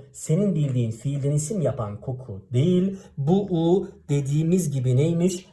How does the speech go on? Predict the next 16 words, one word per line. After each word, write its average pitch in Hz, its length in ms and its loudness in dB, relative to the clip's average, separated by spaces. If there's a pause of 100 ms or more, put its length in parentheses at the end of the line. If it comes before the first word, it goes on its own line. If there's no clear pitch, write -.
(120)
Yardımcı 127 560 2
ünlüymüş. 104 380 -8 (120)
Peki 240 180 0
şöyle 349 280 2
olsaydı, 147 500 6
yani 113 200 -2
senin 170 240 0
dediğin 170 180 0
şöyle 190 320 2
olurdu. 117 440 -2 (240)
Mesela 120 460 2 (1000)
yazalım, 131 600 0 (380)
odamın 156 680 4 (520)
kokusu 151 680 0 (200)
deseydik 131 680 0
şayet, 127 540 -4